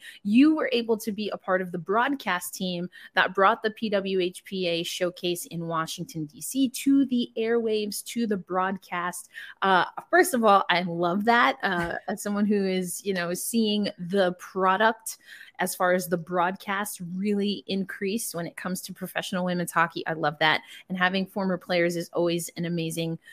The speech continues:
thing. You've been doing this now, uh, here and there with the P W H P A for a little bit, but, um, you know, D C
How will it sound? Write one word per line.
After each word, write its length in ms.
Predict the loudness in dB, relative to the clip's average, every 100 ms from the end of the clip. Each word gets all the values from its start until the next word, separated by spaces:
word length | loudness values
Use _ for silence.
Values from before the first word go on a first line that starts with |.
| -20 -20 -20 _
thing. 360 | 2 4 4 -2 -8 4
You've 240 | 8 8
been 160 | 8 8
doing 300 | 8 6 8
this 200 | 6 8
now, 320 | 8 8 6 4 6
uh, 240 | 6 6
here 180 | 4 4
and 160 | 6
there 240 | 8 8 4
with 220 | 2 -4
the 80 | -4
P 180 | -4 -4
W 260 | -2 -2
H 220 | -4 -6
P 180 | -6 -4
A 80 | -2
for 140 | 0
a 80 | 0
little 220 | 2 2
bit, 320 | 2 4 4 4
but, 360 | 6 6 4 -4 -10 -10 0
um, 260 | 2 2
you 140 | 4 4
know, 340 | 4 2 -2 -8 0
D 180 | 2
C 360 | 2 2 0 -2